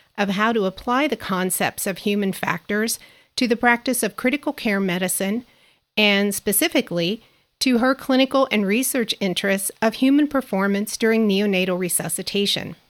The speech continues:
In addition to her clinical and research responsibilities,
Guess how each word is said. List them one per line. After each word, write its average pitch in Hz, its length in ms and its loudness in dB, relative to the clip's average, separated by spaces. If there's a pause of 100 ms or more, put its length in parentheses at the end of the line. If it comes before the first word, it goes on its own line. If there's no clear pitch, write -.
(1040)
In 240 120 4
addition 285 440 2
to 254 160 0
her 214 140 0
clinical 247 640 0
and 202 220 0
research 220 420 -2
responsibilities, 220 1080 -2